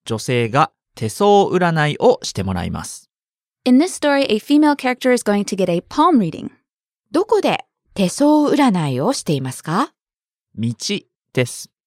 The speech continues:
Speaker 2: She's going to get the palm reading right there on the street.
Speaker 3: 今回の文法のポイントは？
Speaker 1: たら、と、ばの復習です。
Speaker 2: In this lesson, we're going to review the conditional grammar points tara, to, and ba.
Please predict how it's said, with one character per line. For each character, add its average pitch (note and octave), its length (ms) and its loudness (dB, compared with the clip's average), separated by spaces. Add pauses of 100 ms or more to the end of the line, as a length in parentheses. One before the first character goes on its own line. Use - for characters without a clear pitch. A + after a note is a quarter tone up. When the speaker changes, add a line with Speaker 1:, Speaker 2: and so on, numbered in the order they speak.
(200)
Speaker 2:
She's - 240 -4
going E4 220 0
to D4 80 -4
get C4 120 0
the G#3+ 80 -4
palm B3+ 320 0
reading F3+ 260 0
right A#3 240 0
there B3 240 0
on F#3+ 160 0
the E3 80 -10
street. G#3 340 -4 (340)
Speaker 3:
今 A#4 300 0
回 A3+ 220 0
の D3+ 240 -2
文 G#3+ 280 0
法 D4+ 200 2
の D4+ 140 0
ポ C4 200 -2
イ C4 60 2
ン B3 40 -2
ト B3+ 120 0
は？ C#4+ 180 4 (800)
Speaker 1:
た B3 160 -2
ら、 F#3 220 2 (520)
と、 - 300 0 (560)
ば F3 220 0 (440)
の D#3+ 240 -2
復 - 200 -12
習 G2+ 260 -6
で C3 120 0
す。 - 220 -14 (460)
Speaker 2:
In C4 140 4
this E4 180 -2
lesson, D#4 320 -2
we're A#3+ 80 0
going A3+ 220 0
to A3 120 -6
review G#3 320 2
the G3 60 -4
conditional A#3+ 580 0
grammar G3+ 300 -2
points - 440 -6
tara, C4+ 360 0 (340)
to, B3 260 0 (180)
and D#3+ 300 -6
ba. G3 200 0